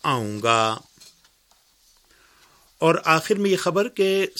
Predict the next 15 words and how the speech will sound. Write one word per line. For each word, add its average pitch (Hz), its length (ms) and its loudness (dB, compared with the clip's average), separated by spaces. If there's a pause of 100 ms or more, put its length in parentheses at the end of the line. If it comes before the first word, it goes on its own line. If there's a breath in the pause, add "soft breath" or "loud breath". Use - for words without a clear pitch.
صہیونی 156 440 -2
وزیر 123 400 -4
اعظم 123 420 -4
بنیامن 127 520 -6
نتن 117 400 -6
یاہو 110 320 -6
کو 131 240 -8
ہسپتال 117 500 -8
میں 131 140 -10
داخل 107 420 -8
کرایا 110 440 -6
گیا۔ 107 300 -2 (1400 soft breath)
کولونوسکوپی 117 1300 -4
کے 107 320 -4 (120)
باعث 113 540 -2